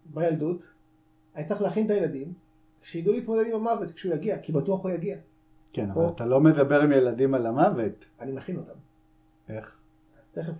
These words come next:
Speaker 1: תכף,
Speaker 2: אוקיי,
Speaker 1: תכף,
Speaker 2: נגיע לש-,
Speaker 1: תכף נגיד איך.
Speaker 2: אה.
Speaker 1: והדבר הנוסף, כשאני מזדקן,
Speaker 2: כן.
Speaker 1: אני צריך לה-, להתכונן למוות מתוך מודעות. זאת אומרת,
Speaker 2: אוקיי.
Speaker 1: בילדות אני מתכונן למוות בחוסר מודעות,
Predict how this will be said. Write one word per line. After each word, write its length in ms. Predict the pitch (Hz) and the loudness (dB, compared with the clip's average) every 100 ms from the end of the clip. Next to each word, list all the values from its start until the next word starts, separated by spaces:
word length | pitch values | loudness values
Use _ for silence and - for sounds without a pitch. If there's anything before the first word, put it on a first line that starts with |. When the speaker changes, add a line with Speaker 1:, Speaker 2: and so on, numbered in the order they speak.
| - - | -14 -10
Speaker 1:
תכף, 160 | 160 165 | -4 -4
Speaker 2:
אוקיי, 240 | - 110 | -4 -6
Speaker 1:
תכף, 160 | - 165 | -10 6
Speaker 2:
נגיע 360 | 160 175 196 | 8 12 12
לש-, 420 | 180 151 143 139 170 | 12 10 10 6 4
Speaker 1:
תכף 220 | 202 208 | 0 2
נגיד 240 | 185 180 | 2 0
איך. 240 | 160 269 311 - _ _ - | 0 0 -2 -10 _ _ -8
Speaker 2:
אה. 40 | 131 | -2
Speaker 1:
והדבר 260 | 165 160 | 0 2
הנוסף, 440 | 226 262 262 359 - | 2 0 0 0 0
כשאני 180 | - 165 | -2 -2
מזדקן, 540 | 160 151 - 349 370 285 - _ _ _ _ _ _ _ - | -2 -2 -2 0 0 -2 -10 _ _ _ _ _ _ _ -8
Speaker 2:
כן. 80 | |
Speaker 1:
אני 100 | 190 | -6
צריך 220 | 202 185 190 | -4 -4 -4
לה-, 200 | 165 165 | -6 -6
להתכונן 320 | 156 175 196 | -6 -2 0
למוות 340 | 196 226 196 | 0 0 -2
מתוך 240 | 143 160 160 | -4 -6 -6
מודעות. 400 | 139 120 - - | -6 -8 -10 -18
זאת 100 | _ _ _ _ _ _ _ _ _ _ - | _ _ _ _ _ _ _ _ _ _ -10
אומרת, 120 | 135 | -8
Speaker 2:
אוקיי. 200 | 123 139 | -2 0
Speaker 1:
בילדות 180 | 160 214 | 2 2
אני 100 | 185 | 0
מתכונן 260 | 160 165 175 | 0 -2 -2
למוות 300 | 170 156 - | 0 -4 -4
בחוסר 420 | 110 165 165 196 | -8 -6 -4 -4
מודעות, 460 | 196 202 269 311 | 0 2 2 0